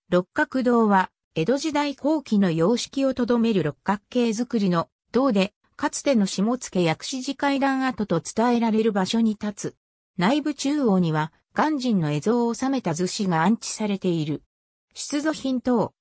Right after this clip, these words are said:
所有者は安国寺であるが、下野薬師寺に関する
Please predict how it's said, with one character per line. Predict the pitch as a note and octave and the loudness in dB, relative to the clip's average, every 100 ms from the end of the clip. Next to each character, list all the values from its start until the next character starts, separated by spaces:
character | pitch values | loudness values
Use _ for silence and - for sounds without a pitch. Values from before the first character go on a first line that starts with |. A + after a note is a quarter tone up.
| _ - | _ -6
所 | - B3 | 0 2
有 | B3 | 2
者 | B3 G3+ | 0 0
は | F3 - _ - | 0 0 _ -4
安 | A#3+ D#4 | -2 -2
国 | - B3+ A#3+ | -2 0 0
寺 | G#3 | 2
で | F#3 | 2
あ | F#3+ | 2
る | G3+ F3 | 2 0
が、 | D#3+ E3+ _ _ | 0 -2 _ _
下 | - G3 | 0 2
野 | C#4 - - G#3+ | 2 -2 -4 -2
薬 | B3 - | -2 -4
師 | - A3 | -4 -2
寺 | G#3+ | 0
に | E3 | 0
関 | - E3+ A3 | -2 0 2
す | G#3+ G3 | 2 -2
る | E3+ | -2